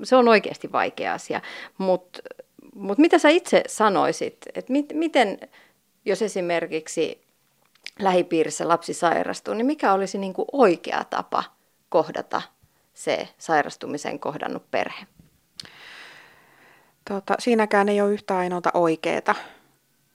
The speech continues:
Speaker 2: Esimerkiksi yksi sellainen, mikä mulle itselleni jäi, jäi mieleen, niin oli se, että, ää, ihminen, joka ei ollut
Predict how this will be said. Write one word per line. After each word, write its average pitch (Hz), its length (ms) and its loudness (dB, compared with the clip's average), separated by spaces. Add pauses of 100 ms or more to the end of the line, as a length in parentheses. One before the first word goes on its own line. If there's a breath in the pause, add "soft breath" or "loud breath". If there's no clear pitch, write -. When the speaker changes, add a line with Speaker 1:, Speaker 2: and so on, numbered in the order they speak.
(140)
Speaker 2:
Esimerkiksi 208 520 2
yksi - 120 -6
sellainen, 202 320 2
mikä 180 200 0
mulle 180 200 0
itselleni 165 520 -2
jäi, 143 300 0 (380)
jäi 160 140 2
mieleen, 156 640 -2 (140)
niin - 160 -4
oli 170 220 2
se, 185 160 4
että, 156 400 0 (840 loud breath)
ää, 160 400 0
ihminen, 196 640 0
joka 170 300 2
ei 165 200 2
ollut 165 400 0